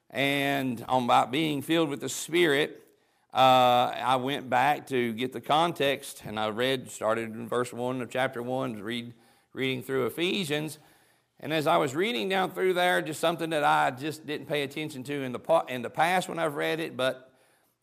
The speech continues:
is you have to really kinda take a, uh, uh, give, give way to understanding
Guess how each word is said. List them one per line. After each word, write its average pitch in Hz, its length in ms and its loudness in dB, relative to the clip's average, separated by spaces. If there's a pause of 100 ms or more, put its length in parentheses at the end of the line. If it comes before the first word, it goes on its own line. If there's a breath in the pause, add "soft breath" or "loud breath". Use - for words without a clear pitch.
(140)
is 139 360 4
you 123 120 -4
have 160 260 2
to 156 80 -2
really 170 340 4
kinda 151 300 0
take 151 300 0
a, 131 200 -4
uh, 110 360 2 (1700 loud breath)
uh, 95 500 -2
give, 147 320 -2 (160)
give 147 400 4
way 156 340 2
to 160 140 0
understanding 151 960 0